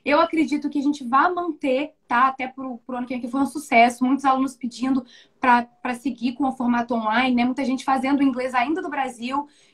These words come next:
Então, isso já é uma economia de dinheiro fantástica, porque ele não tem que ficar aqui só, ainda mais o pessoal que vai estudar só o inglês, né?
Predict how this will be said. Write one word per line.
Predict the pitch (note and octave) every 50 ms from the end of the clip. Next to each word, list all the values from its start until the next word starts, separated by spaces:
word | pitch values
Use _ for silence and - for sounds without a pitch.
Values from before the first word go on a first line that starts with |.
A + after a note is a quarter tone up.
| _
Então, | A#3 A#3 A#3+ B3+ C4
isso | B3 - C#4
já | B3 A#3 C4
é |
uma | C4 C#4 C#4
economia | C#4 - D4 C#4+ C4+ C4 C4 B3+ C4 C4+ C4
de | A#3 A#3+
dinheiro | A#3 A#3 B3 C4+ C4 B3+ B3+ B3+ C4 C4+ - - _ _ _ _ _
fantástica, | _ - D4+ E4 D#4+ - D4 C4 B3+ C4+ C#4 - - D4 - C#4 B3
porque | - A#3 - C4
ele | A#3+ A#3+
não | B3 B3
tem | A#3+ C#4+ D#4
que | C#4+
ficar | - - C#4 C4
aqui | C4 - - C4 C4 A#3+ - _ _ _ _
só, | - - - C4 A#3+ A#3 A3+ -
ainda | A#3 B3
mais | B3+ C#4 D#4 D#4
o | -
pessoal | E4 D4+ - D4 D4
que | D4
vai | B3 C4+
estudar | C4 A3+ A#3+ B3
só | A#3+ - - C#4 C#4+
o | C#4
inglês, | C4 B3+ A#3 A#3 A#3 C4 D4+ D4+ A#3+
né? | B3+ A#3+ B3+ D4+ D4